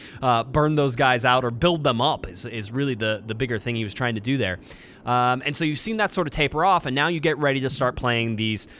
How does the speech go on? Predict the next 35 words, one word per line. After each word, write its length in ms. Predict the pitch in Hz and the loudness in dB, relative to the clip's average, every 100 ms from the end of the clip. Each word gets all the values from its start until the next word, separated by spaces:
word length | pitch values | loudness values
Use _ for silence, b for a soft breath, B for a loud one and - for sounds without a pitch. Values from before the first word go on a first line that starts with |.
| b | b
M 120 | 117 131 | 0 2
L 120 | 120 | 0
S 160 | 110 | -2
preseason 560 | - 131 117 120 104 104 | -4 -4 -4 -4 -4 -4
games. 320 | 110 104 95 | 0 0 -2
I 40 | 107 | -2
know 80 | |
there's 200 | 113 107 | -2 -4
a 20 | 107 | -2
bunch 160 | 117 | -4
of 80 | - | -2
clubs 320 | - 120 117 | 0 0 0
around 240 | 113 113 117 | -2 -2 0
the 60 | |
league 240 | 113 113 110 | -2 -2 -2
who 100 | 120 | -2
have 100 | 110 | 2
already 240 | 113 110 | 0 0
gone 220 | 113 110 | 0 0
in 100 | 113 | 0
and 120 | 110 | -2
played 200 | 101 117 | -2 -2
some 160 | 117 123 | 0 -2
of 40 | |
their 100 | 113 | -2
preseason 480 | 107 127 117 117 110 | -2 -4 -4 -4 -2
games. 240 | 113 120 117 | 0 0 -2
The 80 | |
L 140 | 113 101 | -4 -2
A 40 | |
Galaxy 440 | 104 120 123 - 117 | 0 2 0 -2 -6
will 120 | 107 | -4
play 220 | - 117 | -2 -2
their 140 | 107 | -2
first 400 | 98 143 175 - | -2 2 2 0